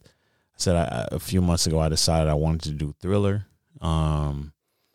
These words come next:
but I didn't know, I didn't really know the documentary was coming out. Shame on me. I should have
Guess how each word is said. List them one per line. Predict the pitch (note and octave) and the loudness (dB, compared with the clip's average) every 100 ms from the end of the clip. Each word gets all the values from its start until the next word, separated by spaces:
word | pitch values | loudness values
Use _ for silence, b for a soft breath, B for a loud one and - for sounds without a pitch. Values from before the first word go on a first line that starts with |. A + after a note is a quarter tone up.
| _ - | _ -2
but | E2+ | 0
I | |
didn't | F#2 F2 F2+ | 2 0 0
know, | E2+ E2 | 2 2
I | E2+ | 2
didn't | G#2 G2+ | 2 2
really | A2 A2 | 0 2
know | G2+ | 0
the | F2+ | 2
documentary | E2+ E2+ - E2+ E2+ - D2+ | 2 2 0 0 0 0 -2
was | D2 D#2 | -2 -4
coming | - D2 D2 | -2 0 0
out. | C2+ | 0
Shame | - E2 D#2 | 2 2 2
on | D2 | 2
me. | D#2 | 0
I | C#2 | -2
should | - - D#2 | -2 -4 -2
have | D2+ D2 C#2 | 0 0 -2